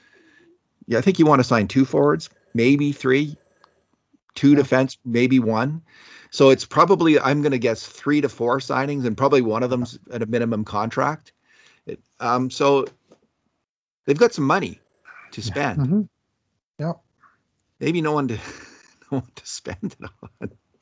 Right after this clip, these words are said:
Speaker 1: Which other winger might they get? I guess they could spend money on Thomas Tatar. They could spend, like,
Speaker 2: Mm-hmm.
Speaker 1: four or five million dollars on a short-term contract with Tatar. Getzlaf.
Speaker 2: Mm-hmm.
Speaker 1: Um, they could sign, bring in Ryan Getzlaf as
Speaker 2: Right.
Speaker 1: your third line center and pay him three,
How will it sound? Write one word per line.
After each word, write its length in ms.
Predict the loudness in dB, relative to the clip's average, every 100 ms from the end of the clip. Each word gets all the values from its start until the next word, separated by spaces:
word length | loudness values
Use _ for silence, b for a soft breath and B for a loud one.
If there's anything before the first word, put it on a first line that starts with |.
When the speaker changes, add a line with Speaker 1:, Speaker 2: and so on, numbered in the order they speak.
| B B B B B B
Speaker 1:
Which 160 | 2
other 180 | 6 6
winger 260 | 6 4 4
might 180 | 0 -4
they 80 |
get? 100 | -4
I 60 | -4
guess 140 | -2
they 80 | -4
could 100 | -6
spend 220 | -6 -4 -2
money 180 | -2 -4
on 80 |
Thomas 360 | -4 -4 -4 -8
Tatar. 480 | -12 -10 -8 -8 -8
They 100 | -8
could 140 | -8 -6
spend, 320 | -2 0 2
like, 120 | 0
Speaker 2:
Mm-hmm. 80 | -2
Speaker 1:
four 180 | -6 -10
or 60 |
five 240 | -8 -6 -6
million 220 | -4 -4
dollars 320 | -4 -4 -2
on 100 | -4
a 40 | -4
short-term 440 | -4 -6 -6 -8
contract 540 | -4 -6 -4 -8 -8
with 120 | -12 -14
Tatar. 540 | -14 -8 -6 -8 -10 _ _ b b b b b
Getzlaf. 520 | -2 0 2 2 2 -4 -18 _ -12
Speaker 2:
Mm-hmm. 40 | -6
Speaker 1:
Um, 300 | -4 -4 -4
they 100 | -6
could 160 | -6
sign, 480 | -4 -2 -2 -4 -8 _ -2
bring 160 | 0
in 100 | 2 0
Ryan 260 | 0 0
Getzlaf 420 | -2 -2 -2 0
as 60 | 0
Speaker 2:
Right. 140 | -4 -4
Speaker 1:
your 80 |
third 260 | -2 -2 -2
line 160 | -4 -4
center 280 | -4 -2
and 120 | -4 0
pay 180 | 0
him 280 | 0 0 -2
three, 540 | -4 -4 0 2 2